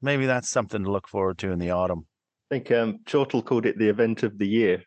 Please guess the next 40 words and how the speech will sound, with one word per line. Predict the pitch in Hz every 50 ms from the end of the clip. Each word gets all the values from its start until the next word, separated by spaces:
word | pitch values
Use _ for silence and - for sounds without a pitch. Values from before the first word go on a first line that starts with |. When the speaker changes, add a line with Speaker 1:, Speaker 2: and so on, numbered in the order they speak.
| -
Speaker 2:
I | 95 92
think. | - - 101 - - _
Speaker 1:
Yeah, | 123 131 151 170 175 190
well, | 175 175 175 175
we | 165 156
won | 165 180 190
an | 185 160
award | 147 139 156 196 247 262 247
at | 196 147 -
Chortle. | - - 131 117 113 104 98 90 - - -
Speaker 2:
Yeah. | 107 104 104 - - - _ _ _ _
Speaker 1:
Yeah, | - 113 101 87
but | 78 80 90
I'd | 123 127 120
become | 127 120 - 143 139
so | 123 - - - 160 165 165 165 160 160 -
ins-, | 143 147 147 123 - - -
uh, | - 123 127 123 120 120 -
in | 131 131 131
a, | 123 107 -
inside | 135 135 123 - 147 139 131
of | 123 110
a |
shell. | 107 - - 143 131 123 127
I | 143
never | 156 160 160 165
went | 160 160 156 -
to | -
the | 143 143
awards. | 139 139 139 143 143 139 127 113 101 101 98 - _ _ _ _ _ _ _ _ _ _ _ _ _
Just | 110 104 -
become | 117 - - 107 101 98
a |
recluse. | 92 92 104 101 101 - - 98 90 82 -
Speaker 2:
How | - 139
do | 147 170
you | 160
feel | - 175 165 160 151
about | 117 113 104 101 -
awards? | 101 101 101 101 104 104 98 95 - - - -